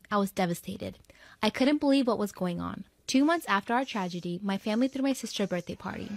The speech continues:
There, she and her husband announced they were pregnant. My heart did ache, but I was happy for them. As the evening went on, my sister kept making comments like, "We weren't even trying for a baby. It's so funny how we get pregnant so easily."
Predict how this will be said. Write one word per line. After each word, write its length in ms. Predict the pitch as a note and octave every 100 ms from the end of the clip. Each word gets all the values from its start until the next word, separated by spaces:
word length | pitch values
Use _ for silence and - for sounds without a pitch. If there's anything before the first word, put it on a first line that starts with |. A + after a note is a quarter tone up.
| G#3+
There, 340 | G3+ C4 E4
she 220 | D#4+ B3
and 100 | C4
her 120 | D#4
husband 320 | D#4 C4 B3+ B3
announced 320 | G3 F#3+ -
they 100 | F3+
were 80 | F3
pregnant. 400 | E3+ F3 - - - _ -
My 100 | G#3
heart 300 | G3+ A#3 C#4
did 180 | - E4+
ache, 220 | A3 G3 -
but 120 | G3+
I 60 | F#3
was 120 | F3+
happy 240 | F3+ E3+
for 140 | F#3+ -
them. 260 | G2 G3+ G3+
As 180 | A#3 A3+
the 160 | A3+
evening 280 | B3 B3+ D#4+
went 160 | F4 C4+
on, 260 | F#3 F#3 A3
my 120 | G3
sister 340 | - A#3 D4+
kept 180 | D4 D4+
making 240 | B3 C#4+
comments 420 | C4 - G3 F#3 -
like, 260 | E3+ F#3 - -
"We 120 | A#3
weren't 180 | A3+ C4+
even 220 | D#4 E4+
trying 320 | C#4+ F#3+ F#3 F#3
for 140 | F#3
a 40 |
baby. 420 | E3+ E3+ F3 - - -
It's 200 | A#3 G3
so 260 | - B3 D#4+
funny 300 | - A3+ A#3+
how 180 | G#3 G3+
we 80 |
get 160 | G3+ G3
pregnant 300 | - F#3+ F#3+
so 240 | - G3
easily." 420 | F3+ F3 F#3 F#3